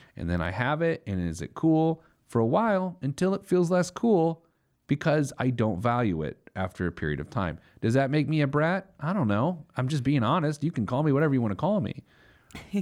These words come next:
Speaker 1: But here's what I know. When you have fewer things, you value those things more. One of the
Speaker 2: Mm-hmm.
Speaker 1: concepts of minimalism is that you don't have a bunch of stuff, um, that is of,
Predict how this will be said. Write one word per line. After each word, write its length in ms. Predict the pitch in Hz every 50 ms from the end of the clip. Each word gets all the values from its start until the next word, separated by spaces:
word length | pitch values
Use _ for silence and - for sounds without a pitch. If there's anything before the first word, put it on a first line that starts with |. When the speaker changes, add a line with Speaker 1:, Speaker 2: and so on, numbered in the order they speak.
| -
Speaker 1:
But 100 | - 135
here's 240 | 143 214 277 302 269
what 100 | 254 220
I 60 | 202 190
know. 260 | 156 92 - - - - _ _ _ _ _ _ _ _ _ _ _ _ _ _ _ _ _ _ - - _ _ _ -
When 160 | 104 110 120
you 100 | 143 190
have 220 | 190 190 160 139 -
fewer 300 | - 127 147 175 202 214
things, 500 | 214 - 120 107 95 90 90 98 - -
you 140 | 98 98 95
value 520 | 87 87 92 85 90 95 98 104 107 107
those 420 | 98 87 80 80 80 80 87 - -
things 680 | - _ - - 82 80 73 65 64 64 - - - _ _ _ _ _ _ _ _ _ _ _ _ -
more. 380 | 92 98 101 92 78 71 - -
One 160 | 135 165 208
of 40 | 180
the 60 | -
Speaker 2:
Mm-hmm. 80 | - -
Speaker 1:
concepts 520 | 147 139 156 170 147 - 131 104 98 107
of 100 | 92 98
minimalism 800 | 101 101 117 143 160 131 95 80 76 76 73 - 76 62 62 95 110 - - - - _ _ _ -
is 380 | 110 117 113 110 110 104 95
that 140 | 104 101 -
you 180 | 110 113 120 107
don't 500 | 90 92 - 98 98 107 127 123 - - _ _
have 640 | - - - 104 98 95 90 92 98 101 104 110 - - _
a 80 | - 101
bunch 440 | 87 95 95 92 92 95 95 - 127
of 140 | 123 117
stuff, 580 | - - - - - 85 73 85 98 - - - _ _ _ - _ _ _ _ _ -
um, 440 | 113 110 - 85 85 82 82 82 67 -
that 380 | 92 92 98 95 98 95 - -
is 520 | 98 95 92 92 90 87 85 80 85 - _ _
of, 460 | - 95 90 87 87 85 78 90 98